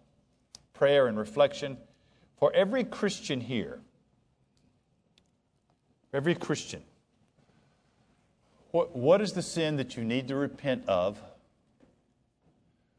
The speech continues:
What is the thing you need to thank God for? Where is it you need the most help? As I pray, that would be a good thing for you to ask God.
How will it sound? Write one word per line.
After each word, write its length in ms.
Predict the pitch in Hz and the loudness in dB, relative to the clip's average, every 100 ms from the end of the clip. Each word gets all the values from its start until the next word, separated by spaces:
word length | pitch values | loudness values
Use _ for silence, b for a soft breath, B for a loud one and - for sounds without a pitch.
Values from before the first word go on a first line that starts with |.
| _ _ _ _ _ - | _ _ _ _ _ 0
What 140 | 131 | 0
is 100 | 139 | 0
the 80 | 156 | 0
thing 240 | 156 151 | 0 2
you 80 | 143 | 0
need 180 | 139 127 | -2 -4
to 80 | 120 | -6
thank 340 | - 131 127 - 104 - _ _ _ - 101 | -2 -2 -4 -12 -20 -20 _ _ _ -20 -8
God 340 | 123 117 117 - | 0 2 0 -2
for? 460 | - 80 80 87 - _ _ _ _ _ _ _ _ _ _ _ _ _ _ _ _ _ - | -12 -10 -10 -12 -14 _ _ _ _ _ _ _ _ _ _ _ _ _ _ _ _ _ 0
Where 260 | 131 175 | 4 4
is 120 | 170 | 2
it 160 | 156 - | -2 -4
you 80 | 139 | -4
need 160 | 127 | -4
the 60 | 107 | -4
most 420 | 107 110 117 - - - | -4 -4 -6 -12 -12 -6
help? 340 | 85 - - - _ _ _ _ _ _ _ _ _ _ _ _ _ _ _ - | -6 -6 -20 -20 _ _ _ _ _ _ _ _ _ _ _ _ _ _ _ -6
As 180 | 120 117 | -2 2
I 180 | 165 220 | 0 0
pray, 360 | - 117 110 | -2 0 0
that 180 | 107 151 | 2 0
would 140 | 139 117 | 0 -4
be 140 | 110 | -4
a 60 | 104 | -4
good 300 | 110 127 127 | -4 -6 -6
thing 200 | 110 101 | -8 -8
for 120 | 98 | -8
you 180 | 98 92 | -8 -10
to 300 | - 92 90 - | -10 -10 -10 -6
ask 320 | 113 98 - | -6 -6 -8
God. 320 | 87 76 78 | -8 -8 -12